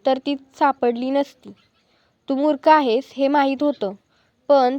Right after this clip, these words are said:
तू अतिमूर्ख आहेस हे आत्ता कन्फर्म झालं," आग्नेय कुस्तीत हसत, हसत म्हणाला. इकडे मात्र तिच्या हृदयाचे ठोके हतोड्याच्या घावासारखे धडधड करू लागले. कलंक,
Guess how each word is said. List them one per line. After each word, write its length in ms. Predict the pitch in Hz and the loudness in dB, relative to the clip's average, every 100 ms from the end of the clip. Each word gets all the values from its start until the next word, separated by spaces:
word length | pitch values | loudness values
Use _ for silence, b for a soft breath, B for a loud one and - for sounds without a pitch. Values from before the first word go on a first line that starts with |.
| 277 | -4
तू 100 | 285 | 0
अतिमूर्ख 600 | 254 262 302 311 311 294 | 2 2 0 0 -2 0
आहेस 420 | 302 254 220 247 - | 0 0 -4 -4 -2
हे 60 | 277 | 0
आत्ता 320 | 277 - 285 | 0 0 -2
कन्फर्म 500 | 302 277 - 254 262 | 0 -2 0 0 0
झालं," 320 | 285 254 196 - _ _ b b b - | -2 -2 -8 -14 _ _ b b b -4
आग्नेय 520 | 247 247 277 254 247 - | -2 -2 -2 0 0 -2
कुस्तीत 420 | 269 - 254 254 | -8 -8 -12 -4
हसत, 480 | 277 262 254 - _ - | -4 -2 -4 -4 _ -10
हसत 320 | 269 247 240 | -4 -4 -4
म्हणाला. 380 | 269 262 202 160 196 _ _ _ _ _ - | -6 -6 -6 -8 -14 _ _ _ _ _ -14
इकडे 300 | 247 262 254 | -8 -2 0
मात्र 440 | 294 302 - 220 233 - | 0 -2 -2 -4 -4 -6
तिच्या 240 | 269 277 262 | -6 -2 0
हृदयाचे 580 | 285 254 254 262 277 277 | 2 2 0 0 -4 -4
ठोके 420 | 302 294 233 214 240 - | -4 -2 -4 -4 -6 -10
हतोड्याच्या 560 | 247 254 254 269 277 277 | -4 -2 0 -2 -2 0
घावासारखे 720 | 302 269 277 294 - 214 240 _ b b b | 2 0 0 -2 -2 -6 -6 _ b b b
धडधड 420 | 254 269 240 247 262 | -2 0 2 0 2
करू 200 | 285 269 | 2 2
लागले. 360 | 269 262 214 185 - _ _ _ _ _ _ _ _ _ _ _ _ _ _ _ _ _ _ _ _ | 2 0 -2 -12 -16 _ _ _ _ _ _ _ _ _ _ _ _ _ _ _ _ _ _ _ _
कलंक, 440 | 262 262 277 302 | 0 4 4 4